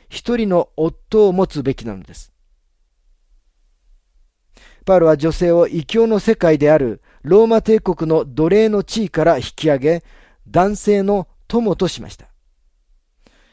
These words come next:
彼は女性をあるべき地位に回復したのです。彼がコリント人たちに手紙を書いた時には、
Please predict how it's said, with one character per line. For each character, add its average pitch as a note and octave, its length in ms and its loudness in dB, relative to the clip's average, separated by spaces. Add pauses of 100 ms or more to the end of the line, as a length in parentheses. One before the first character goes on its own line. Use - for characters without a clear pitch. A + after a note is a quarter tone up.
(100)
彼 G3 160 0
は E3 100 4
女 D3+ 160 -2
性 G3+ 220 2
を G3+ 240 0 (400)
あ G#3 120 0
る A3+ 120 0
べ E3+ 120 0
き D3 160 -10
地 G3+ 280 -6
位 - 20 -6
に D#3 120 -4
回 F#3 280 -2
復 F#3+ 300 -8
し - 100 -8
た C3 120 -10
の D#2 100 -18
で - 100 -20
す。 - 160 -20 (1500)
彼 G#3+ 200 2
が E3+ 120 4
コ E3+ 140 -2
リ A3+ 100 0
ン G3+ 60 -8
ト G#3 120 2
人 F#3+ 200 -2
た F3+ 120 -2
ち D3+ 120 -8
に D3+ 100 -4
手 D#3 140 -4
紙 F#3 260 0
を E3+ 120 0
書 G3+ 100 2
い F#3 60 -2
た D3 120 -4
時 C#3 220 -10
に B2+ 100 -6
は、 A#2 300 -8